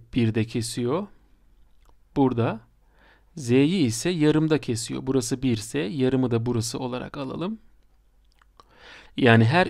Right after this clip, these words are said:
üç ekseni de kestiğine göre artık herhangi bir doğrultu ya da bir düzlemde değil, bütün eksen sistemi boyunca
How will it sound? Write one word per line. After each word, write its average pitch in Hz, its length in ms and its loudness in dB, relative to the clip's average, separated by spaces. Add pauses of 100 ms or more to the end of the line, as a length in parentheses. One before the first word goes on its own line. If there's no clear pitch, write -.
üç - 400 -4 (560)
ekseni 135 440 2
de 120 120 4
kestiğine 131 480 0
göre 117 220 2
artık 123 380 -2
herhangi 135 340 0
bir 113 120 -2
doğrultu 117 480 4
ya 123 80 4
da 113 100 2
bir 113 120 -2
düzlemde 110 540 2
değil, 156 220 0 (400)
bütün 165 320 0
eksen 147 520 -2
sistemi 135 520 -2
boyunca 113 580 2